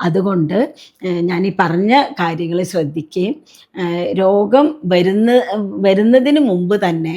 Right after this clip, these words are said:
അതിന് തടയിടുന്ന രീതിയിൽ ഈ, ഉം, പിന്നെ അകാരണമായ ക്ഷീണത്തെ,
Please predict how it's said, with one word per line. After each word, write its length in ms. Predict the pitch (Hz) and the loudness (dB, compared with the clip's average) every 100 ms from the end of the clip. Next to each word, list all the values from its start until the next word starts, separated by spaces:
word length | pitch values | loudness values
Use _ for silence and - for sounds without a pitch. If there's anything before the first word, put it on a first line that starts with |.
| - | -8
അതിന് 400 | 170 175 185 202 180 _ _ - | -10 -8 -6 -8 -10 _ _ -12
തടയിടുന്ന 560 | 180 170 185 180 170 180 | -8 -4 -2 -2 -2 -2
രീതിയിൽ 500 | 165 156 147 156 156 190 302 - - - | -2 -4 -4 -4 -4 -6 -8 -14 -20 -6
ഈ, 120 | 175 175 180 175 | 2 4 4 2
ഉം, 140 | 165 165 151 | -4 -6 -4
പിന്നെ 240 | 170 165 | -4 -4
അകാരണമായ 720 | 165 151 202 220 202 165 156 165 | -2 0 0 0 -2 -4 -4 -6
ക്ഷീണത്തെ, 720 | 170 - 165 165 170 - 170 | -8 -6 -2 -2 -2 -6 -8